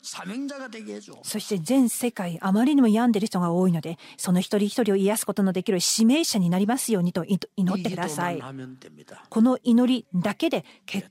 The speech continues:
Speaker 2: 構です。
Speaker 1: 다른 기도 필요 없습니다.
Speaker 2: 他の祈りは必要ありません。
Speaker 1: 여러분, 이 기도할 때 모든 응답 다 회복되게
Speaker 2: 皆様がこの祈りを捧げるとき、すべての答えが回復されます。
Speaker 1: 이 축복이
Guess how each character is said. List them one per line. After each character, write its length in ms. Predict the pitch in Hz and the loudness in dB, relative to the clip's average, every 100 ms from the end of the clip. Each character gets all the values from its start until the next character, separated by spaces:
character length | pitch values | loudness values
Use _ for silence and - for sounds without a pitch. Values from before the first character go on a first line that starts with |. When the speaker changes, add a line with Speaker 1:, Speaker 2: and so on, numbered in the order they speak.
| - | -2
Speaker 2:
構 160 | 202 | 0
で 160 | 180 175 | 0 -2
す。 100 | 185 | -4
Speaker 1:
다 60 | 170 | -10
른 160 | 131 | -14
기 160 | - 170 | -16 -14
도 0 | |
필 20 | 170 | -14
요 140 | - | -14
없 100 | - | -20
습 100 | 143 | -20
니 80 | 139 | -20
다. 100 | - | -12
Speaker 2:
他 240 | 185 214 | -6 0
の 140 | 220 226 | 0 0
祈 180 | 208 214 247 | 2 2 2
り 60 | |
は 100 | 185 | -2
必 300 | - - 226 | -4 -6 -2
要 180 | 214 220 - | 0 0 -4
あ 80 | 175 | -2
り 80 | 185 | 0
ま 120 | 202 | 0
せ 180 | 190 190 | 0 -2
ん。 60 | |
Speaker 1:
여 20 | |
러 160 | 160 151 | -4 -12
분, 0 | |
이 80 | 147 | -14
기 0 | |
도 0 | |
할 20 | |
때 240 | 190 120 101 _ _ | -14 -14 -16 _ _
모 420 | 127 180 226 247 240 | -14 -12 -12 -12 -12
든 220 | 277 277 | -12 -10
응 120 | 240 | -10
답 200 | 214 214 | -12 -16
다 140 | - | -20
회 180 | - 170 | -18 -20
복 80 | 139 _ | -20 _
되 60 | |
게 40 | - | 0
Speaker 2:
皆 140 | 226 | 0
様 200 | 247 233 | 2 0
が 80 | 214 | 0
こ 100 | 214 | 2
の 80 | 220 | 4
祈 180 | 220 240 | 4 4
り 80 | 247 | 2
を 40 | |
捧 240 | - 214 | -2 -4
げ 80 | 220 | -2
る 60 | 214 | -2
と 100 | 214 | -2
き、 220 | 185 180 | -2 -2
す 120 | - | -2
べ 80 | 320 | -4
て 100 | 277 | 0
の 100 | 233 | 0
答 260 | - 220 254 | 0 -2 -2
え 60 | |
が 100 | 170 - | -2 -4
回 240 | 220 240 | -2 0
復 200 | 147 226 | -2 -4
さ 120 | 208 | -4
れ 80 | 170 | -4
ま 140 | 151 | -4
す。 180 | 170 - | -4 -6
Speaker 1:
이 20 | |
축 60 | 143 | -10
복 220 | 151 135 | -12 -14
이 160 | 113 | -16